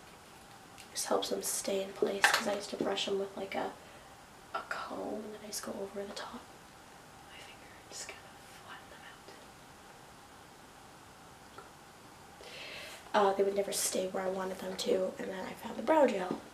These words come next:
and that's really nice. So, okay, next up is the mascara. This one's getting kinda old. It's the Mary Kay Ultimate Mascara. And this stuff,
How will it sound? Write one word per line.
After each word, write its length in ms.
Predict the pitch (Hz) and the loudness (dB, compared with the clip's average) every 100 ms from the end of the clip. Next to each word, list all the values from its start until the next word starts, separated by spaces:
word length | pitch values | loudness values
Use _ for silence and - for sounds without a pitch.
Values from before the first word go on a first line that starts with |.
| - - | -10 -6
and 120 | 196 | -6
that's 220 | - - - | -4 -6 -8
really 120 | - - - | -12 -14 -14
nice. 100 | - | -6
So, 240 | - - - - - - - - - - - - - - - - - | -2 -2 -2 -8 -16 -16 -16 -16 -16 -16 -16 -16 -16 -12 -10 -10 -10
okay, 160 | - - - - - - - - - - | -8 -8 -10 -14 -16 -16 -16 -14 -8 0
next 400 | 208 208 - - | 2 2 2 6
up 280 | 277 285 - - - - - - - - - - - - - | 6 4 -4 -4 -4 -4 -10 -18 -18 -16 -14 -14 -14 -16 -10
is 80 | - | 2
the 140 | - | 4
mascara. 920 | 220 240 - - - 196 202 247 359 - - - - - - - - - - - - | 4 4 2 4 2 2 6 6 6 0 -10 -16 -16 -16 -16 -16 -18 -18 -18 -14 -2
This 160 | - | 2
one's 160 | 233 - | 2 2
getting 200 | - - | 2 2
kinda 220 | - 190 190 | 0 0 6
old. 320 | 190 185 185 - - - - | 10 10 8 0 -8 -8 -6
It's 180 | - - | -2 2
the 140 | - 208 | 4 6
Mary 220 | 208 208 | 8 6
Kay 200 | - 208 | 4 4
Ultimate 440 | - - - 254 269 | 8 8 8 6 6
Mascara. 680 | 269 269 - 202 196 214 277 285 - - - - - - - - 554 - - - - - - - - - - - - - - - - | 4 4 2 2 4 4 2 -2 0 2 2 -2 -14 -16 -16 -6 -4 -4 -12 -16 -18 -16 -16 -14 -14 -14 -14 2 6 6 4 0 0
And 100 | - | 6
this 140 | 220 220 | 8 8
stuff, 460 | - - 214 - | 6 6 2 0